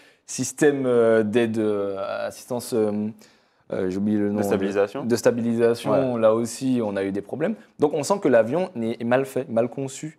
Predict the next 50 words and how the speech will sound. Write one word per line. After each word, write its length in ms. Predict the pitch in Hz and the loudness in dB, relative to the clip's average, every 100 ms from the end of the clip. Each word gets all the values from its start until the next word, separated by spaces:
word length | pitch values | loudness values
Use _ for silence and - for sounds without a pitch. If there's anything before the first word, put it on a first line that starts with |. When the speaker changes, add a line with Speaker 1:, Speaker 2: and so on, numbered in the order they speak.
| - | -18
Speaker 1:
en 80 | |
fait. 280 | 101 110 107 | -10 -8 -6
Euh, 220 | 101 87 | -4 -2
il 240 | 87 87 90 | -2 -4 -4
est 40 | |
mort-né, 540 | 107 127 123 123 139 143 | 2 4 4 0 -2 -2
entre 240 | 110 113 | -4 -6
guillemets. 320 | 101 110 143 220 - - - - - - - | -6 -6 -8 -12 -20 -20 -20 -18 -20 -18 0
Alors, 500 | 135 139 135 123 - | 6 6 6 2 -8
je 80 | - | -12
suis 140 | - 165 | -2 2
d'accord, 440 | 165 160 135 135 | 2 4 2 2
c'est-à-dire 400 | - 120 117 117 | 0 0 4 2
que 80 | 113 | 4
oui, 320 | 113 127 143 | 2 4 2
effectivement, 460 | 117 113 110 135 139 | 2 -2 -4 -2 2
il 40 | |
y 20 | 110 | 2
a 40 | |
des 100 | 104 | 2
contraintes 500 | 110 131 - 127 110 | -2 -6 -2 -4 -2
au 180 | 107 107 | -4 -4
niveau 200 | 110 107 | -4 -2
des 120 | 110 | -2
industriels, 560 | 113 113 - 123 123 123 | -2 -2 -4 0 2 2
donc 140 | 104 95 | -2 -8
on 120 | 98 | -12
Speaker 2:
Mhm. 60 | 95 | -10
Speaker 1:
se 100 | 95 | -6
retrouve 340 | 113 110 120 | -6 -6 -8
dans 140 | 107 98 | -6 -8
ce 120 | - | -10
truc 300 | 101 123 113 | -10 -6 -6
de, 160 | 104 98 | -4 -8
ben, 100 | 90 | -8
il 80 | 90 | -12
faut 140 | 113 | -12
produire, 500 | - 117 104 113 113 | -8 -8 -6 -4 -4
il 100 | 107 | -4
faut 180 | - 110 | -6 -4
y 120 | 107 | -2
aller, 220 | 107 110 | -2 -2
et 560 | 117 110 101 90 90 82 80 | -4 -2 -4 -6 -10 -10 -12
il 60 | 82 | -16
faut 160 | - 87 | -12 -8
y 80 | |
aller 120 | 85 92 | -8 -6
fort. 360 | - 233 - - | -2 -2 -2 -8
Speaker 2:
Ouais. 60 | 87 - _ - | -12 -12 _ -10
Speaker 1:
Mais 460 | 98 117 156 - | 0 4 4 2